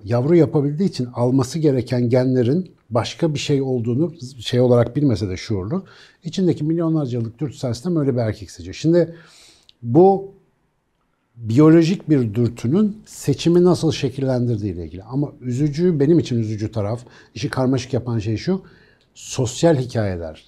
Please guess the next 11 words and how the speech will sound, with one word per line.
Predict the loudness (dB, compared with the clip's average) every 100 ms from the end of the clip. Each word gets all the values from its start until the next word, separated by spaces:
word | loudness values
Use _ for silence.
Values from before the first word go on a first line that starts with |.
| _
kişisel | -14 -10 -8 -2 -2 0
geçmişler, | 0 -2 -6 -10 -10 -10 -10
bizim | -8 -6 -4
ezberlerimiz | -4 -2 -4 -4 -4 -6 -6
ve | -8
kültürel | -6 -8 -6 -6 -6 -8
kodlarımız | -10 -8 -4 -2 0 -2 -2
da | -4 -4 _ _ -2
aynı | 0 2 0
derecede | -2 -6 -10 -12 -14
etkili. | -16 -20